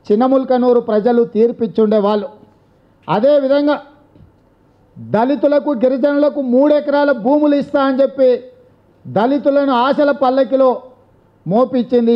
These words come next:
ఈ రాష్ట్ర ప్రభుత్వం. కాబట్టి ఈనాడు దళితులకు సంబంధించిన మూడు ఎకరాల భూమికి సంబంధించి పేదలకి రాష్ట్ర ప్రభుత్వం భూమి ఇచ్చుంటే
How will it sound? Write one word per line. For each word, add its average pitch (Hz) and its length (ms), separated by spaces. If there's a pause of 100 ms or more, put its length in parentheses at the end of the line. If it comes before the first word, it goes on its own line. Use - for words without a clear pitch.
ఈ - 20 (140)
రాష్ట్ర 226 340
ప్రభుత్వం. 220 420 (720)
కాబట్టి 269 400
ఈనాడు 285 280 (120)
దళితులకు 277 480
సంబంధించిన 277 460 (160)
మూడు 285 240
ఎకరాల 285 380 (160)
భూమికి 285 440
సంబంధించి 269 560 (840)
పేదలకి 285 580 (100)
రాష్ట్ర 285 400
ప్రభుత్వం 277 400 (140)
భూమి 294 260
ఇచ్చుంటే 277 400